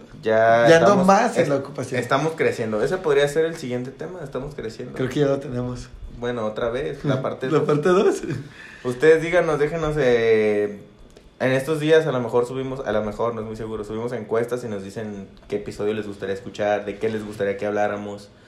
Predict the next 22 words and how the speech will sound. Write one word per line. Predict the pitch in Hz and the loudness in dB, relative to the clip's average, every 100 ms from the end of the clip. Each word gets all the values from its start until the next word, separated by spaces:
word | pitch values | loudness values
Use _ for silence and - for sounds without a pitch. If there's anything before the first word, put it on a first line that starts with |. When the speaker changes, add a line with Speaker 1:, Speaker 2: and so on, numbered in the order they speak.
| - - - | -20 -20 -18
Speaker 1:
eh, | - 95 98 | -6 -2 0
alguna | 107 110 120 | 2 2 0
anécdota | 117 117 117 117 | 0 -4 -4 -4
cagada | 107 101 104 | -2 -2 0
de | 113 | 0
al-, | 101 101 98 | -2 -6 -4
de | 104 | -2
algo | 101 104 107 107 | 0 -2 -4 -6
que | 104 101 101 | -4 -6 -4
quieran | 107 107 | -2 -2
contar. | 107 104 107 107 107 - - - - - | -4 -6 -4 -4 -4 -10 -20 -20 -20 -12
Igual | 110 110 107 113 117 113 - - - | -6 0 2 2 0 -4 -12 -20 -2
lo | 117 | 2
vamos | 117 127 123 | 4 2 0
a | |
hacer | 123 120 - | 2 2 4
anónimo | 120 120 123 131 131 123 | 2 4 2 0 0 0
para | 117 107 | 0 0
que | 107 104 101 101 101 98 98 95 - - - - - - - - | -2 -2 -2 -2 -4 -4 -6 -10 -16 -20 -20 -20 -20 -20 -20 -10
Speaker 2:
¿No | 135 | -2
nos | 131 131 | -2 0
humillen? | 131 135 147 - | 0 0 0 -4